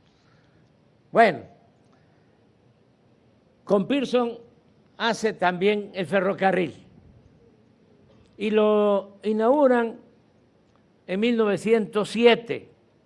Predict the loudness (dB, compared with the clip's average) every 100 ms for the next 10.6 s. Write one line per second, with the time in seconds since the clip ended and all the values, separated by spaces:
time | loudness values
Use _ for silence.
0 | _ _ _ _ _ _ _ _ _ _
1 | _ _ _ _ _ _ _ _ _ _
2 | _ _ _ _ _ _ _ _ _ _
3 | _ -6 -4 -4 -4 -2 0 -2 -2 -6
4 | -8 -10 _ _ _ _ _ _ _ _
5 | _ -4 -2 -2 -2 -2 -2 -4 -2 -2
6 | -2 -4 -16 _ -10 0 2 4 2 0
7 | -6 -4 2 2 2 0 -2 -2 -12 _
8 | _ _ _ _ _ _ _ _ _ _
9 | _ _ _ _ _ _ _ -8 0 2
10 | 2 0 -2 -2 -4